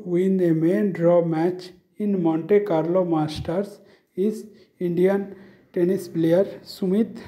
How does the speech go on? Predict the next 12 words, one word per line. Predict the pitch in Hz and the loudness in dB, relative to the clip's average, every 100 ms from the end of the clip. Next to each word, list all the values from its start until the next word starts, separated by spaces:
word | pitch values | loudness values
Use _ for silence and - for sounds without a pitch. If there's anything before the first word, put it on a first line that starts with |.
| - | -6
Nagal. | 170 147 139 135 - - - - - - | -4 -2 -2 -4 -8 -18 -20 -20 -18 -4
Next, | 196 214 - - | -2 -2 -4 -4
forty-seven. | 180 165 208 202 180 196 233 240 | -2 0 0 2 2 2 0 0
The | 180 175 | -2 0
company | - 175 170 214 208 | 2 0 2 2 2
has | 165 180 170 | 2 0 0
launched | 160 165 185 180 - - | 0 2 2 -2 -10 -6
the | 175 175 - _ _ _ _ _ _ | -6 -6 -14 _ _ _ _ _ _
India's | 202 202 214 214 - | 0 4 4 2 -2
first | - 196 202 - | -2 0 0 -2
private | 170 160 165 196 202 | -2 -2 0 0 -2
sector | - 175 170 - 185 185 | -2 -2 0 0 0 0